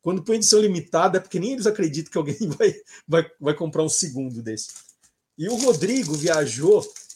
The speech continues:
e me trouxe esse aqui, que é um wafer sabor, é, manga. Agora, é engraçado, né? O Rodrigo não viu, Rodrigo, meu filho mais velho, que embora ele tenha comprado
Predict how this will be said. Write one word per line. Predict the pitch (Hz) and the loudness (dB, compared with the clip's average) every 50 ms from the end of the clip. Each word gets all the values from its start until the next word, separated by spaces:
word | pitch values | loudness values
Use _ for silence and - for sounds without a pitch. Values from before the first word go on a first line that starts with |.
| _ _ - | _ _ -12
e | 147 147 | -8 -8
me | 160 185 185 | -6 -8 -8
trouxe | - - 160 185 185 - - 196 | -8 -4 -2 -2 -2 -2 -2 -2
esse | - - 202 | -2 -2 0
aqui, | 208 208 208 - - 190 165 147 | -2 -2 -4 -6 -8 -8 -8 -8
que | - - - | -10 -8 -6
é | 135 | -6
um | 139 147 143 | -4 -4 -4
wafer | 143 156 170 165 - 175 156 | -4 -4 -4 -4 -8 -10 -8
sabor, | - - 180 160 147 151 160 165 170 170 170 _ _ _ _ _ _ _ _ _ _ _ _ _ _ _ - | -6 -4 -4 -4 -4 -4 -2 -2 -2 -4 -6 _ _ _ _ _ _ _ _ _ _ _ _ _ _ _ -12
é, | 127 131 | -10 -8
manga. | 135 156 180 185 180 165 151 123 117 107 - - _ _ _ _ _ _ - | -6 -4 -2 -2 -2 -2 -4 -6 -6 -8 -10 -12 _ _ _ _ _ _ -10
Agora, | 147 165 180 202 | -6 -4 0 0
é | 196 | 2
engraçado, | 190 214 233 240 233 - - 226 214 202 190 151 143 | 2 2 2 2 2 2 2 2 2 0 0 -2 -2
né? | 139 151 156 165 156 - | -4 -4 -4 -4 -6 -6
O | 139 139 139 131 135 | -4 -4 -4 -4 -2
Rodrigo | 127 143 156 139 139 175 196 196 202 | -2 -2 -2 -2 -2 -4 -2 -2 -2
não | 202 233 269 | -2 0 -2
viu, | 254 165 147 156 208 254 254 190 - - - - - - - - _ _ - - - - _ _ _ _ _ _ _ - _ - | -2 -4 -4 -4 -4 -4 -4 -4 -6 -10 -14 -16 -16 -16 -16 -20 _ _ -20 -20 -20 -20 _ _ _ _ _ _ _ -20 _ -14
Rodrigo, | 147 123 139 147 143 | -12 -10 -8 -8 -8
meu | 147 147 143 | -6 -8 -8
filho | - 139 127 | -8 -8 -10
mais | 127 131 135 135 117 | -8 -6 -6 -6 -6
velho, | 113 143 185 214 202 143 - - _ _ _ _ _ _ _ _ _ _ _ | -4 -2 -2 -2 -2 -4 -6 -12 _ _ _ _ _ _ _ _ _ _ _
que | - - - 156 156 165 165 170 165 160 156 | -18 -16 -12 -8 -8 -6 -6 -4 -4 -4 -4
embora | 156 156 143 156 180 202 208 | -4 -4 0 0 2 2 0
ele | 196 | -2
tenha | 185 - 170 160 156 | -4 -6 -6 -6 -6
comprado | - 165 151 147 147 - 139 135 135 131 123 113 120 123 117 113 117 113 104 | -4 -6 -6 -6 -6 -4 -2 -2 -2 -2 -4 -6 -8 -8 -8 -10 -12 -14 -16